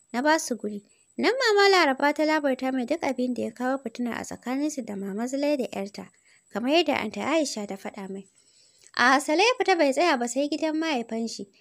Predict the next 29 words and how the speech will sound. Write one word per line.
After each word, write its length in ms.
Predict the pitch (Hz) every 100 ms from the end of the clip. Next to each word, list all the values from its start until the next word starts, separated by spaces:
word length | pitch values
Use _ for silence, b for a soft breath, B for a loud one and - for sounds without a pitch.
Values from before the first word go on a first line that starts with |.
| b -
ya 100 | 254
samu 340 | 311 269 254 254
mahaifin 400 | 262 233 - 247
shi 160 | -
ya 100 | 226
da-, 240 | 247 254 240 b b -
ya 100 | 403
samu 280 | 480 415 359
mahaifin 380 | 349 339 302 302
shi 140 | 294 254
ya 160 | 277
dawo 240 | 302 302 302
gida 320 | 302 302 294 294
lokacin 480 | 320 277 254 269
da 140 | 247 226
ma 160 | 233 269
ya 160 | 277
buga 300 | 277 285 226
wa 80 | 214 -
Aunty 220 | 196 247
Aisha 400 | 262 214 - 220
waya 220 | 233 185
su 120 | 185
haɗu 200 | 185 - 269
a 140 | 226
gida 260 | 202 208 202
da 80 | -
ita 220 | 202 214
yanzu. 380 | 190 180 254